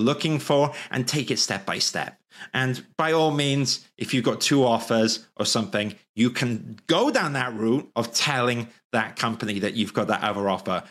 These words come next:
but just be very, very careful because it ca-, I have seen those things fall apart.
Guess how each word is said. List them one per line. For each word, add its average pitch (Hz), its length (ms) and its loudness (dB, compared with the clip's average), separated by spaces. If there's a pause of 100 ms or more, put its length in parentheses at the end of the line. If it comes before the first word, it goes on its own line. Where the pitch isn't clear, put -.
(120)
but 160 100 -2
just 226 220 0
be 190 120 2
very, 147 380 2
very 117 340 2
careful 104 840 -2 (260)
because 110 640 0 (520)
it 135 180 -6
ca-, 135 180 0
I 139 40 0
have 147 420 -2
seen 113 500 0 (260)
those 107 380 2
things 98 380 -2
fall 98 540 -2
apart. 90 520 -4